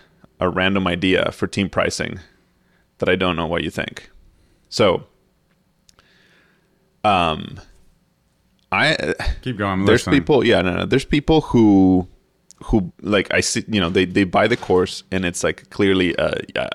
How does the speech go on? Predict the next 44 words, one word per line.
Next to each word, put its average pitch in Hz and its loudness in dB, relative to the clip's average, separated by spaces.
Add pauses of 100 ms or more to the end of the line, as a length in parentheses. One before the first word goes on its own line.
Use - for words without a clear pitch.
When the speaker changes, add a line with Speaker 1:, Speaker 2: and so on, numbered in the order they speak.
(120)
Speaker 1:
you 90 -4
know, 85 -6
a, - -4 (120)
a - -6
shared 98 2
login. 82 -2
It's, - -6
like, 90 -4
dev 95 2
at 87 -2
company 92 -4
name, 82 -6 (380)
whatever. - -2 (1500)
And 110 -2
for 135 2
the 131 4
most 143 -2
part, 120 2
it's 98 0
kinda 98 0
like, 87 -2
uh, 82 -4
"That's 87 -4
annoying, 90 -2
but - -6
whatever," 90 -4 (400)
right? 92 -4
I'm 107 -4
not 92 -2
gonna, - -10
like, - -8 (720)
go 82 0
chase - -6
anybody - -6
down. 50 -8
I 50 -6
don't 50 -6
really, 50 -10 (160)
you - -16
know, - -20 (160)
just - -20 (340)
whatever. - -8 (640)
But, 95 2
um, 87 2